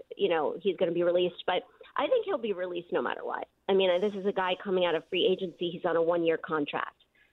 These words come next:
So I think it, by the time the investigation wraps, and if there's a suspension, which there probably will be, even if there's no charges filed because of the history of how they handle these types of things. You know, we saw with Trevor Bauer,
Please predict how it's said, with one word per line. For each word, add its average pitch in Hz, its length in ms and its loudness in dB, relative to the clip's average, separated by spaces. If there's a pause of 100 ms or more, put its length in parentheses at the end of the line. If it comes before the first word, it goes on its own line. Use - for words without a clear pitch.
(200)
So 180 420 0
I 185 140 -2
think 196 300 -2
it, - 380 0
by 196 120 0
the 190 100 -2 (100)
time 240 200 0
the 240 80 4
investigation 208 720 -2
wraps, 269 320 -2 (360)
and 202 120 0
if 185 100 -4
there's 180 180 -4
a 160 120 -8
suspension, 233 680 0
which 202 180 -2
there 165 120 2 (280)
probably 196 480 -4
will 196 200 0
be, 202 260 -6
even 202 220 0
if 185 100 -2
there's 180 220 -2
no 170 160 2
charges 196 500 -4
filed 190 320 -2
because 180 300 -8
of 151 60 -6
the 147 140 0
history 185 380 2
of 151 80 2
how 165 160 0
they 147 120 2
handle 190 300 2
these 185 260 6
types 170 200 0
of 160 160 -10
things. 165 300 2 (560)
You 220 80 6
know, 202 120 4
we 180 160 2
saw 175 140 0
with 160 140 -4
Trevor 170 260 -2
Bauer, 165 460 0